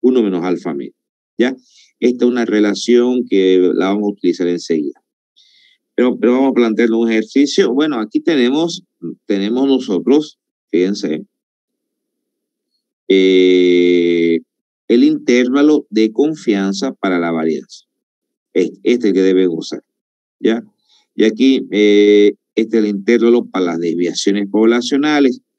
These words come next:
Estoy en la página sesenta y cuatro del texto, chicos. Acá también estoy detectando, mil disculpas, un error. Estos cuadrados aquí no deben estar.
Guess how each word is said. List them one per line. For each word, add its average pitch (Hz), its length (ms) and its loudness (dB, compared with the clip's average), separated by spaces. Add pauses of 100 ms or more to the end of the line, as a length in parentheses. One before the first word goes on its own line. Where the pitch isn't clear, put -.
(400)
Estoy 139 220 0
en 180 80 2
la 135 120 -2
página 143 540 -2
sesenta 101 480 -2
y 98 60 -2
cuatro 123 420 -2
del 85 200 0 (120)
texto, 95 280 -2
chicos. 110 500 -2 (400)
Acá 123 300 -6
también 110 260 -2
estoy 110 180 2
detectando, 104 680 0
mil 92 160 0
disculpas, 98 560 0
un 98 240 -6 (140)
error. 85 560 -2 (440)
Estos 107 420 -2
cuadrados 92 580 -2
aquí 90 340 -4
no 90 160 -4
deben 87 300 0
estar. 98 440 -4